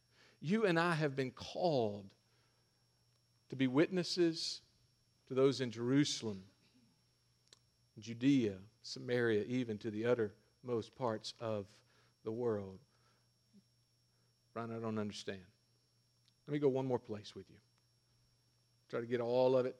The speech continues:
together and draw it up. Turn with me to Jeremiah. Jeremiah chapter twenty-nine. This week I sat in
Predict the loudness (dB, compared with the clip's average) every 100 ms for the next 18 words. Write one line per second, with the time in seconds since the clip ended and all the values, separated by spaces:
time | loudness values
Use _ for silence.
0 | -18 -8 -6 -4 -6 -10 _ -20 _ _
1 | _ _ _ _ _ _ -18 -8 -4 -4
2 | -6 -16 _ _ _ _ -20 -20 _ _
3 | _ -4 0 2 2 0 2 2 2 0
4 | -4 -8 -20 -20 _ _ _ _ _ _
5 | _ _ _ _ _ _ _ _ _ _
6 | _ _ _ _ _ _ _ _ _ _
7 | _ _ _ _ _ -20 -18 0 4 6
8 | 4 4 0 -4 -2 0 0 -2 -4 _
9 | _ _ _ _ _ _ _ _ -20 _
10 | _ _ _ _ _ _ _ _ -20 _
11 | _ _ _ _ _ _ _ _ _ _
12 | _ _ _ _ -20 -20 -10 -2 2 4
13 | 6 4 4 2 2 2 -2 -2 -2